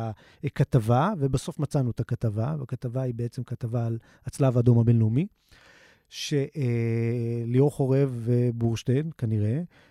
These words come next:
השיגו איזשהו מידע עליו. ליאור אחר כך, ב-, חורב, אחר כך בשיחות מאוחרות, אמר שהם השיגו הקלטות עליו, וטען שזה הגיע מרשויות ביון. אני לא יודע אם להאמין לזה, אבל בכל אופן, הם לקחו איזה עניין, אה,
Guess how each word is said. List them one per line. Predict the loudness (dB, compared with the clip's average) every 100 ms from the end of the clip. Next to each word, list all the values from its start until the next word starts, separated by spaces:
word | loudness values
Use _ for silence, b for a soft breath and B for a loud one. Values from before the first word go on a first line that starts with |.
| b
השיגו | -6 -2 2 4
איזשהו | 2 2 -2
מידע | 0 0 0 0
עליו. | 0 -2 -4 -4
ליאור | -2 -2
אחר | -4 -8
כך, | -8 -8
ב-, | -6 -6 -8
חורב, | -4 0 0
אחר | -2 -10
כך | -12
בשיחות | -14 -8 -4
מאוחרות, | -4 -2 -2 0
אמר | -2 -2
שהם | -2
השיגו | -2 0 0
הקלטות | 0 -4 -2 -2 -2
עליו, | -2 -2
וטען | -4 -4 -4
שזה | -4 -6
הגיע | -4 -4
מרשויות | -4 -4 -6 -4 -4
ביון. | -4 -4 -4 -6 b b b b b b b
אני | -4
לא | 0
יודע | 0 0 -2 0
אם | -2
להאמין | -2 -2 0 0
לזה, | 0 -2 -4 -6 -6
אבל | -4
בכל | -2 0
אופן, | 0 2 0 0 _ _ _ _ _ _ -20 B B
הם | 2
לקחו | 2 0 0 0
איזה | 2
עניין, | 0 0 -2 -4
אה, | -6